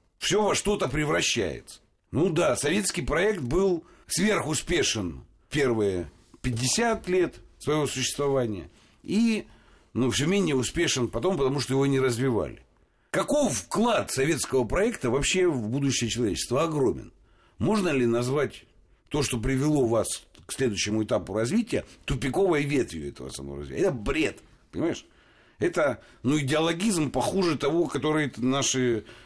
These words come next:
марксисто-ленинские институты выпускали. Это бред идеологический, не надо на него поддаваться. Я вообще сомневаюсь, что даже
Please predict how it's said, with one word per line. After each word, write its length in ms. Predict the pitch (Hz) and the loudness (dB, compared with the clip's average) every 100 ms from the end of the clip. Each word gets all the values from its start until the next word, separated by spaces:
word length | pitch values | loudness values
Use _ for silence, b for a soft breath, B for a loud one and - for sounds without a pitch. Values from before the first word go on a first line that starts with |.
| B B | B B
марксисто-ленинские 1500 | 104 123 107 135 139 131 127 131 135 127 - 123 117 107 110 | 0 2 0 -2 0 2 4 4 2 0 0 2 4 4 2
институты 440 | 117 156 135 104 | 0 0 -2 -2
выпускали. 640 | 80 78 90 - - - - _ - | -4 -6 -8 -10 -14 -16 -20 _ -8
Это 240 | 90 - | -4 -2
бред 400 | 143 139 139 - | -2 0 0 -2
идеологический, 760 | 82 98 104 95 76 - - - | -2 0 0 0 -4 -10 -10 -4
не 80 | 113 | 0
надо 220 | 190 156 | 0 0
на 40 | 156 | 0
него 180 | 160 | 2
поддаваться. 720 | 160 143 123 147 98 - - - _ _ | 2 -2 0 0 0 -4 -12 -16 _ _
Я 80 | 139 | -2
вообще 200 | 156 185 | 0 0
сомневаюсь, 480 | 147 131 151 127 92 | 2 2 2 2 0
что 120 | 101 | -2
даже 360 | 127 127 107 | -2 0 -2